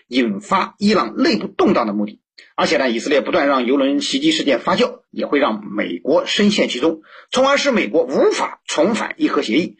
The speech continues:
使得美国呢，对伊朗的制裁可以得到维持。那么这也是以色列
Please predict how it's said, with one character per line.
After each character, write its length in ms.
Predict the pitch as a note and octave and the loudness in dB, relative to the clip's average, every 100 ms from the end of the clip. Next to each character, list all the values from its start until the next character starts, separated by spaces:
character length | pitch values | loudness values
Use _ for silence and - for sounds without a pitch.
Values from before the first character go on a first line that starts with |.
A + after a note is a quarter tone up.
| - - | -20 -8
使 120 | - F3 | -2 2
得 100 | G3+ | 2
美 140 | C#3 | 2
国 140 | B2+ | 2
呢， 180 | D#3 A#2+ | 0 -2
对 140 | B2+ C3 | -2 -2
伊 160 | - | 0
朗 140 | F3+ A2+ | -2 -2
的 80 | G#2 | -2
制 180 | C4+ | -2
裁 260 | - - - | -2 -4 -10
可 120 | - A2 | -8 -8
以 60 | |
得 100 | G#2+ | -4
到 220 | G#2 - - - | -4 -4 -8 -4
维 160 | C3+ G#3+ | 0 0
持。 300 | - - - | 0 -6 -8
那 100 | A#3+ | -6
么 100 | G#3 | -6
这 160 | - B3 | 0 0
也 180 | G3 - | 0 -4
是 260 | - - - | -6 -6 -10
以 120 | G#2+ | -6
色 120 | E3 | -2
列 200 | F3+ | -4